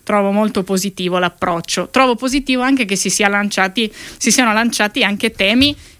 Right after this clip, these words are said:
che, eh, sono identitari per noi. La questione della cittadinanza è un tema identitario, va recuperato,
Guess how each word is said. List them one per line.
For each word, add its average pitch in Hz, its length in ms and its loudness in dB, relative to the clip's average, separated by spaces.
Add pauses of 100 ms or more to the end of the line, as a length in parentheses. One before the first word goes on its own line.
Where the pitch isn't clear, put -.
che, 269 320 0
eh, 202 180 -10
sono 277 440 -2
identitari 262 720 0
per 185 220 -2
noi. 170 460 -4
La 208 160 2
questione 269 500 2
della 220 160 0
cittadinanza 226 800 0
è 233 80 2
un 202 160 -4
tema 190 220 -4
identitario, 180 720 -2
va 190 100 0
recuperato, 175 840 -4